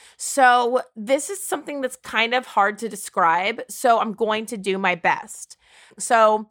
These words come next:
I want you to pretend that you are looking into the nasal aperture of a skull, and it's that triangle shape. And with a little, and on the bottom of that triangle or the base of that triangle,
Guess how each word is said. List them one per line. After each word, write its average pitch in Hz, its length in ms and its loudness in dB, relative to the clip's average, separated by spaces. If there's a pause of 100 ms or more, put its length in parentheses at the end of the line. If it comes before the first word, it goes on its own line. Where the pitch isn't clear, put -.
(340)
I 233 80 6
want 240 340 0
you 330 100 -2
to 359 80 -2
pretend 226 760 -2
that 214 160 -6
you 220 200 -4
are 226 160 4
looking 226 640 -6
into 208 920 0
the 208 180 -2
nasal 208 520 -2
aperture 190 520 0
of 185 180 -4
a 180 60 -4
skull, - 640 -4 (480)
and 214 160 -2
it's - 140 -12
that - 180 -2
triangle 240 640 0
shape. - 580 -6 (500)
And 220 140 0
with 247 140 0
a 240 60 2
little, 294 640 -2
and 262 120 -2
on 247 160 4
the 320 80 0
bottom 349 480 4
of 370 80 -4
that 370 180 0
triangle 220 560 0
or 220 80 -4
the 208 100 -6
base 226 260 -6
of 269 60 -10
that 262 160 2
triangle, 208 580 0